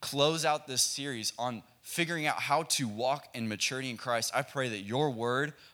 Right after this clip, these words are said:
by my lips would come to life. Holy Spirit, we invite you into this room, and I pray that every heart, every mind would be softened,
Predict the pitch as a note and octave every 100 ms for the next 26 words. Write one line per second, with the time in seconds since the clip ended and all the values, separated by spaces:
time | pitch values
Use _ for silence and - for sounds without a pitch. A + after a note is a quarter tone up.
0 | - G#2 B2 C#3+ C#3 C#3 C3 B2+ D3+ -
1 | - A2 - - A2+ G2+ G#2+ E2+ F#2 F#2
2 | E2+ E2+ - - _ - - - - C#3+
3 | D3 - B2+ F#2+ F2 - - - D3+ B2
4 | A2+ B2 C#3 - C#3+ C3 B2+ C#3 - B2
5 | G#2 A2+ B2+ C#3+ A#2+ G#2+ - C3+ D#3 D3+
6 | D#3+ E3 E3 - - C#3 C3+ - - -
7 | - D3 D#3+ B2 A2+ G2 G#2 C3 D3 D3
8 | D3 - - - B2 B2 G#2 - - C#3+
9 | C#3+ C#3+ D3 D3+